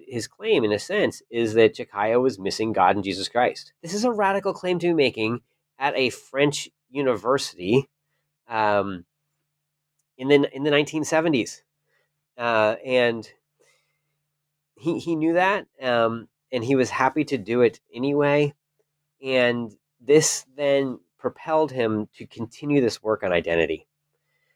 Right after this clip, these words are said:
So when he, he then got a, his, a mas-, a master's in theology at London Bible College, now London School of Theology. While he was there, he met Andrew Walls. Uh, that began a friendship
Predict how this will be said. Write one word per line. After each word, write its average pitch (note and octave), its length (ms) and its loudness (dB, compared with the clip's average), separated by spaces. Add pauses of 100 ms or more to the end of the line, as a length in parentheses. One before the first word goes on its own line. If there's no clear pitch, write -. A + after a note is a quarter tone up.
(160)
So B2 460 -4
when B2 180 -2
he, A#2+ 640 -2
he A#2+ 200 -14
then B2+ 180 -4
got A#2+ 160 2
a, G#2 200 0 (120)
his, F2+ 640 0 (840)
a G#2 60 -12
mas-, A2 360 -2
a G#2+ 100 0
master's G#2 400 0
in G2 80 -12
theology A#2 720 -2 (260)
at F2 320 0 (500)
London F#2+ 220 -2
Bible A2+ 240 2
College, A2 460 -2 (300)
now F#2 340 0
London F2+ 260 0
School F2 220 -6
of - 80 -8
Theology. G2+ 560 -2 (640)
While A2+ 160 0
he B2 120 0
was G#2 180 -2
there, A#2+ 260 0
he G#2+ 140 -10
met G2 140 -2
Andrew E2+ 240 -2
Walls. A#2 580 0 (120)
Uh, F2+ 400 0 (180)
that G2+ 280 0 (180)
began G2+ 360 2
a E2+ 40 0
friendship A#2+ 540 -2